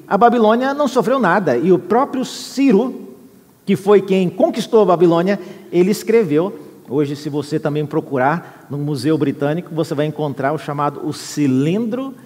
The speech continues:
de Ciro. Nele, você vê a descrição dele contando como foi.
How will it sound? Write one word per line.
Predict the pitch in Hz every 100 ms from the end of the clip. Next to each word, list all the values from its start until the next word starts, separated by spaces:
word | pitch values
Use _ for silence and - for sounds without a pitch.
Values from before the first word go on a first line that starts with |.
| -
de | 110 147
Ciro. | 151 - 147 139 113 - - -
Nele, | 160 170 185 220 262 - - -
você | 131 160 - 170
vê | 135 131 151
a | 143
descrição | 147 - 151 135 139 127 143 135 -
dele | 117 147
contando | 147 170 165 151 151
como | 147 156 160
foi. | 131 117